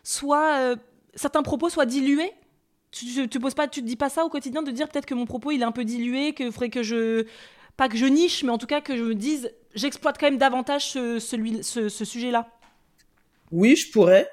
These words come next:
Speaker 2: Je, parfois, je me le dis, je me le suis dit, je crois, la semaine dernière ou il y a deux semaines, parce que je me dis, « Waouh, je pourrais a-, avoir dix fois plus d'abonnés que j'ai actuellement si je parlais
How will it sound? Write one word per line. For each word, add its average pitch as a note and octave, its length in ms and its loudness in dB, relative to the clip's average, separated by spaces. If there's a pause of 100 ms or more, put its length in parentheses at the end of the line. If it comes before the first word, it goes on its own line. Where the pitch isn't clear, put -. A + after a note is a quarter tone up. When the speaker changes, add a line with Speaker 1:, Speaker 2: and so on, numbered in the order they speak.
(100)
Speaker 2:
Je, E3+ 480 4
parfois, F#3+ 380 6
je A3+ 100 2
me G#3 80 4
le F#3 80 2
dis, F#3 160 -4
je F3+ 140 -4
me D#3+ 40 2
le E3 60 0
suis E3+ 220 -8
dit, G3 140 -2
je G#3 80 -8
crois, F3+ 140 2
la D#3 120 4
semaine E3+ 240 -2
dernière E3 320 2
ou F#3+ 40 0
il D#3+ 60 0
y C#3+ 40 4
a C3+ 40 2
deux C#3+ 140 -2
semaines, F#3 320 0
parce D3+ 160 -2
que D#3 100 -8
je D3 80 -10
me D3 80 -2
dis, « D3 120 -6
Waouh, D#3+ 340 2
je - 80 -12
pourrais C3+ 260 0
a-, C3 120 2
avoir C#3 540 -2
dix F3+ 160 -8
fois E3+ 440 4
plus D#3 280 -8
d'abonnés D#3 440 2
que D3+ 60 -12
j'ai D#3+ 200 2
actuellement D3 460 0
si D#3+ 160 -10
je - 80 -14
parlais D#3 320 0